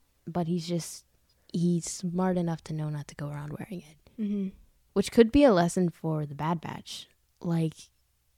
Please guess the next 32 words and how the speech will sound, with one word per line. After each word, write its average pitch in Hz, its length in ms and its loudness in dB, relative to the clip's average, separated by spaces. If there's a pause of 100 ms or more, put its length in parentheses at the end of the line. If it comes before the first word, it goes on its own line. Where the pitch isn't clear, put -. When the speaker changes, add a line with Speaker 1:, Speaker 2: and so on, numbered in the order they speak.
Speaker 1:
should 170 300 0
we 196 160 4
get 185 240 2
rid 170 180 2
of 170 160 0
the 165 80 -2
armor 170 520 2
or 185 120 2
should 156 240 -6
we 151 120 -4
keep - 320 0
it? 226 240 4 (460)
'Cause 196 180 0
technically 202 540 4
they're, 165 180 0
like, 156 260 -4
mercenaries, 196 1000 2 (120)
so 160 480 -2
Speaker 2:
Yeah. 208 320 -2
Speaker 1:
it's 208 120 -8
allowed 160 500 -4 (180)
to 170 260 -2
wear 180 420 2
armor. 202 320 6 (600)
Speaker 2:
And 220 140 2
even 254 260 2
if 262 140 -2
they 220 100 2
didn't 196 280 -2
have 190 200 -6 (120)
armor, 196 360 -6 (320)
armor, 220 440 -4